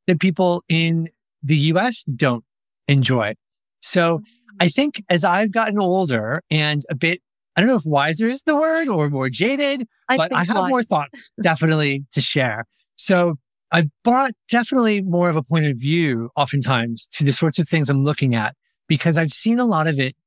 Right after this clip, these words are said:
Speaker 1: before. I've seen this power imbalance where organizations are losing consumers' data. And what happens? Oftentimes very little as a result. Maybe the stock price takes an initial hit, but it is almost unheard of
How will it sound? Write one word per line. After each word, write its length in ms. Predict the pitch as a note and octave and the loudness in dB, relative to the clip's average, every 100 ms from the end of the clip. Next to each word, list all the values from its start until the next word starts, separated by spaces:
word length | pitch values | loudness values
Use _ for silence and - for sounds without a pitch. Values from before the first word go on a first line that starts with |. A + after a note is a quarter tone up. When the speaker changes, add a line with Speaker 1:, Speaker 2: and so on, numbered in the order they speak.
| _ | _
Speaker 1:
before. 540 | - - - F3 B2 - _ _ _ | -4 -2 0 2 0 -4 _ _ _
I've 140 | D3+ | 0
seen 260 | - A#3 B3 | 2 0 2
this 160 | A#3+ - | 0 -2
power 400 | - G#3 G3+ D#3+ | -2 0 2 0
imbalance 640 | B2 A#2 A2+ A#2 B2 - | 0 0 0 -4 -6 -4
where 300 | C3 C3 C3 | 0 0 0
organizations 580 | D#3+ D#3+ D3 D3+ D3+ C3 | 0 0 0 -2 -2 -2
are 80 | C3 | 0
losing 560 | D3+ D3 D3 C#3+ C3+ - | 0 0 0 0 -4 -4
consumers' 640 | C3+ - D#3 D3 C#3 B2 | -4 -2 -2 0 -2 -2
data. 400 | D3+ D#3 A#2+ A2 - _ _ - | -2 0 0 -4 -8 _ _ -2
And 380 | D3+ D3 D3 C3+ - _ - | 0 2 0 -2 -6 _ -4
what 240 | E3+ G#3+ | 0 2
happens? 560 | F3+ F#3+ D3+ - - - | 2 -2 -4 -10 -14 -2
Oftentimes 460 | D#3+ A3+ G3+ G3 D3 | 0 2 2 0 0
very 320 | E3 F3+ F#3 | 0 0 0
little 400 | E3 E3+ D#3+ A#2 _ | 0 0 -2 -4 _
as 160 | C#3 C3 | -4 -2
a 40 | |
result. 360 | C3 B2+ D#3 C3 | -2 0 0 0
Maybe 240 | C#3+ D3+ | -2 0
the 100 | D3+ | -2
stock 280 | C3+ C#3+ C#3 - | -2 -2 -4 -2
price 240 | C3+ A#2 | -2 -2
takes 380 | - C3 - - - _ - | -2 -2 -2 -10 -14 _ -2
an 100 | D3 | 0
initial 380 | D3 D#3 E3 B2 | 2 0 0 0
hit, 200 | C3 - - - _ _ _ | -2 -4 -10 -12 _ _ _
but 180 | D3+ C#3+ - | -2 0 0
it 180 | D3+ D3 | 0 0
is 360 | D#3 D3 C3 - | 0 0 -4 -2
almost 440 | E3 E3+ D#3+ - - | 0 2 0 -2 -2
unheard 380 | D#3+ C#3+ G#3+ F#3 | -2 0 0 -2
of 220 | B2 | -4